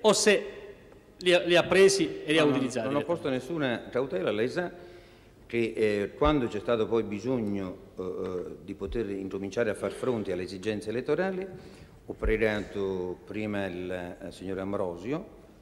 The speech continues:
Speaker 1: Poi vediamo allora, quindi le ha soltanto fatti cambiare?
Speaker 2: Le ho fatti cambiare per quella parte che scadeva, poi ho pregato alcuni di poter, eh, cambiare
Speaker 1: Mi
Speaker 2: i titoli.
Speaker 1: perdoni.
Speaker 2: Una volta
Speaker 1: Quindi
Speaker 2: ottenuti
Speaker 1: ha rinnovato i titoli?
Speaker 2: Certo,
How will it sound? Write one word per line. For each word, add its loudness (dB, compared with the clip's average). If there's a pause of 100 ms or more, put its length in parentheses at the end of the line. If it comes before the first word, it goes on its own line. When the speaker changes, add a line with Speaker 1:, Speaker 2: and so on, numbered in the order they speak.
(140)
Speaker 1:
Poi 2
vediamo -2
allora, -8
quindi 0
le 4
ha 4
soltanto 2
fatti -2
cambiare? -6 (480)
Speaker 2:
Le 0
ho 2
fatti -6
cambiare 0
per 0
quella 2
parte 4
che -2
scadeva, -4
poi 4
ho 6
pregato -2 (360)
alcuni 0
di -6
poter, 0
eh, -2
cambiare 4
Speaker 1:
Mi 4
Speaker 2:
i 4
titoli. 2
Speaker 1:
perdoni. 2 (400)
Speaker 2:
Una 2
volta 8
Speaker 1:
Quindi 2
Speaker 2:
ottenuti 4
Speaker 1:
ha 6
rinnovato 6
i 2
titoli? -2 (240)
Speaker 2:
Certo, -2